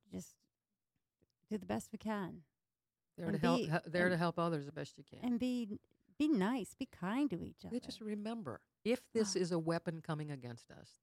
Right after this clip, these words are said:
Speaker 2: there is no weapon formed against us that shall prosper. It's im-, imperative that people recognize that, that no matter how bad it gets, it will not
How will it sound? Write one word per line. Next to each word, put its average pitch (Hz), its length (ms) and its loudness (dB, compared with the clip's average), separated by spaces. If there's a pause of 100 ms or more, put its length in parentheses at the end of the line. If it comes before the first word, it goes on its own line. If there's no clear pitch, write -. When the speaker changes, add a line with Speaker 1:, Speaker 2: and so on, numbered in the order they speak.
Speaker 2:
there 147 220 2
is 151 260 -2
no 156 400 2
weapon 143 640 -2 (100)
formed 151 380 0
against 123 540 -6
us 120 160 -6
that 104 200 -8
shall 107 240 -6
prosper. - 580 -14 (1120)
It's 156 180 2
im-, 139 200 0 (1080)
imperative 170 440 -4 (1160)
that 151 120 -2
people 139 340 -2
recognize 190 580 -6
that, - 160 -14 (920)
that 185 160 4
no 180 160 4
matter 180 320 4
how 190 200 0
bad 185 300 0
it 151 120 -4
gets, 233 420 -6
it 220 160 4 (100)
will 202 500 4
not 165 520 0